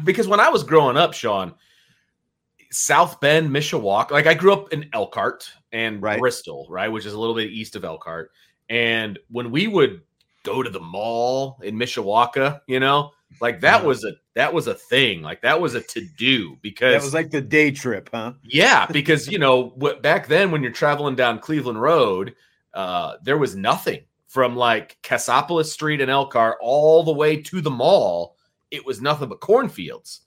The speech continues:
Speaker 1: So, like, that was a trip. So anything that was, like, happening in the South Bend, Mishawaka area, that was like another planet for me. So I don't remember this at all, to be honest with you, not even a little bit.
Speaker 2: Okay.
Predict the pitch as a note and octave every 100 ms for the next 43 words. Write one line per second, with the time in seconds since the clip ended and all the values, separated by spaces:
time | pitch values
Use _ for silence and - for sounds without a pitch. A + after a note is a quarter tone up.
0 | _ - C#3 C#3 F#2+ F2+ F#3 A3+ C3 F#2+
1 | - - - A#3+ - _ _ _ _ C#3+
2 | F#3 D4+ C4 F#3 C#3+ B2 A#2 F#2+ F#2+ A#2+
3 | C3+ C#3 C3+ C3 G#2 G2 - A#2+ A#2+ A#2+
4 | A#2 G#2+ - G2+ F#2 A2 - - E3+ F#3
5 | F#3+ G3 F#3+ _ _ _ _ - C#3+ F3
6 | D#3 D3 B2+ A2+ - A2+ A2+ F#2 - _
7 | _ _ F#2 E2 B1 G1+ _ _ _ -
8 | C3+ C3+ C3 B2+ A2 _ _ _ _ _
9 | - F#3+ D#3 B2+ A#2 A2 A2+ E2+ F#2 D2+
10 | - _ - E2 F2 D#2 D#2 E2 D#2 D#2+
11 | F#2+ C3+ C#3+ A2 E2 G#2 G2+ D#2 C#2+ -
12 | _ _ _ _ _ _ _ _ _ _
13 | _ _ _ _ _ _ A#2 C3+ A3+